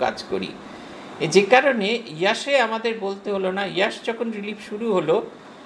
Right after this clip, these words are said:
তখন হয়তো সবার machine van আমরা নিতে পারিনি, কিন্তু ওরা এসে আমাদের সঙ্গে স্বেচ্ছাসেবা দেওয়া শুরু করেছে। এই যে এক একটা কাজ মানুষের ভেতরে একটা আমূল বদল এনে দেয়, সেটা কিন্তু আমরা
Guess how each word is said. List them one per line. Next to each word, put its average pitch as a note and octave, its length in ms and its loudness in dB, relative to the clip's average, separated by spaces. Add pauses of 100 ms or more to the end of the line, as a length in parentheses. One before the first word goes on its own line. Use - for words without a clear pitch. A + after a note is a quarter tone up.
তখন F#3 260 8
হয়তো A#3 240 6
সবার G#3 380 6
machine G#3+ 380 -2
van A#3 180 2
আমরা A3+ 240 0
নিতে G#3 260 -2
পারিনি, F3+ 500 2
কিন্তু G#3+ 300 -2
ওরা G#3+ 180 6
এসে A#3 240 0
আমাদের G3 320 0
সঙ্গে E3 420 -6 (460)
স্বেচ্ছাসেবা F#3+ 760 -2
দেওয়া E3 260 0
শুরু - 400 -10
করেছে। - 420 -2 (580)
এই B3+ 220 4
যে B3+ 400 6 (100)
এক F#3+ 220 4
একটা C4+ 320 2
কাজ A3+ 440 8
মানুষের G#3+ 480 0
ভেতরে G#3+ 540 0
একটা G#3+ 400 0 (280)
আমূল A3 680 2 (100)
বদল E3+ 440 4
এনে F3 260 0
দেয়, F3+ 260 2
সেটা F#3 300 -4
কিন্তু F#3 440 -6 (420)
আমরা D#3+ 420 6